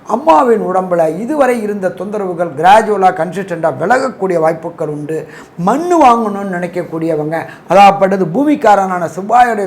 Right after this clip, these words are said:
தொடர்புடையவங்களுக்கு அத்தனை பேருக்கும் மண் வாங்கக்கூடிய வாய்ப்புகள் உண்டு.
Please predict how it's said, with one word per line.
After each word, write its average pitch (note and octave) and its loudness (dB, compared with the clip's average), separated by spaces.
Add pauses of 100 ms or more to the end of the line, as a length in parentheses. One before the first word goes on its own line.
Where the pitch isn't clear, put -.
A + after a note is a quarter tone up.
தொடர்புடையவங்களுக்கு D#3+ -4
அத்தனை G#3+ -2
பேருக்கும் E3 -6 (360)
மண் B3+ 2
வாங்கக்கூடிய F#3 -2
வாய்ப்புகள் D#3 -4
உண்டு. D3+ -6